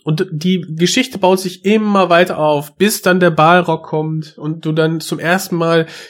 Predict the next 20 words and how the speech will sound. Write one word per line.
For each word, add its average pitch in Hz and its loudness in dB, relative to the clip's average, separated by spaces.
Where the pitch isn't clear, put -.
dieses, 151 -6
diese 147 -2
Gravitas 170 2
spürst 175 2
und 151 -2
okay, 151 0
krass, 180 -2
wohin 190 4
führt 202 2
denn 190 4
die 180 4
Reise? 180 4
Die 160 -4
ist 180 -4
ja 160 2
doch 175 -2
gefährlicher 180 2
als 147 -4
vorher 160 2
gedacht. 151 -4